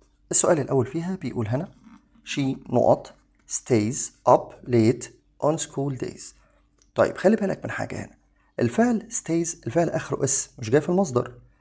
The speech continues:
طيب، doesn't لازم وراها الفعل في المصدر، ف doesn't غلط. طب didn't برضو الفعل في المصدر فغلط. طب hasn't، لا hasn't بيجي وراها الفعل في التصريف التالت أصلًا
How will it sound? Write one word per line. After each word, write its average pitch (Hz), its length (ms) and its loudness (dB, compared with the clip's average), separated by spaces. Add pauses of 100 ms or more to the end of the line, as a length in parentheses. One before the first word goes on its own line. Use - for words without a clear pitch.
(320)
طيب، 87 240 4 (220)
doesn't 208 340 6
لازم 127 280 6
وراها 117 200 4
الفعل 160 260 2
في - 60 -6
المصدر، 180 460 0 (240)
ف - 80 -2
doesn't 127 360 4
غلط. - 400 2 (380)
طب 113 220 4
didn't 147 280 6 (140)
برضو 151 440 6
الفعل 120 260 2
في 123 60 -2
المصدر 156 400 0
فغلط. 110 540 2 (340)
طب 117 180 4
hasn't، 135 480 4
لا - 240 2
hasn't 175 340 0
بيجي 139 180 0
وراها 139 220 6
الفعل 131 280 0
في - 40 -8
التصريف - 320 -4
التالت 135 320 -2
أصلًا 127 400 -4